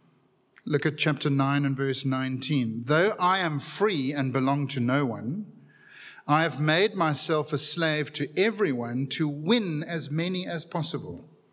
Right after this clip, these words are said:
I will do anything for the gospel."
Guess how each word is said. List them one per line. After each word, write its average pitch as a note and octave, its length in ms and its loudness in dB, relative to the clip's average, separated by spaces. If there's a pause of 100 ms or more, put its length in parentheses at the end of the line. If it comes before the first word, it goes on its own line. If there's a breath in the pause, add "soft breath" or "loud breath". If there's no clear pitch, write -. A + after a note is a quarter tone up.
(2000)
I D#3 140 4
will F3 160 2
do D#3+ 220 0 (100)
anything F#3 560 0
for C3 140 0
the B2 80 4
gospel." - 580 -4